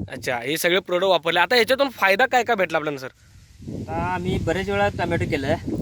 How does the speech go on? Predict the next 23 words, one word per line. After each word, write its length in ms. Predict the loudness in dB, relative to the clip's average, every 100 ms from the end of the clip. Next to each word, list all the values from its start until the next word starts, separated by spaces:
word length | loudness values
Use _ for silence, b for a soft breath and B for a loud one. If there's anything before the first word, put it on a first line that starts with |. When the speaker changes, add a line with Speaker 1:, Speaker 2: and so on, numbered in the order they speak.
| -4 0
Speaker 1:
हा. 140 | 0
Speaker 2:
पण 40 | 0
आपण 280 | -4 -4
एवढं 400 | -6 -2 0 6
ॲव्हरेज 300 | 8 8 4
काय 100 | 2
भेटलं 240 | 0 -2 -6
नाही. 120 | -10 -14 -14
आता 160 | -6
आपले 280 | -4 -2 -2
प्लॉट 440 | -2 _ -2 -2 -2
फक्त 180 | -8 -8
एक 120 | -8
दहा 160 | -2 -2
गुंठ्याचा 340 | 0 -2 -2
आहे 140 | -8 -12 -20 -20 -20 _ _ -16 -10
आणि 260 | -6 -2
आम्ही 240 | 0 0 -2
आत्तापर्यंत 500 | -2 -6 -4 -4 -2
जवळ 160 | -2
मला 180 | 0 2
वाटते 260 | 0 -2 -12
वीस 320 | -10 -10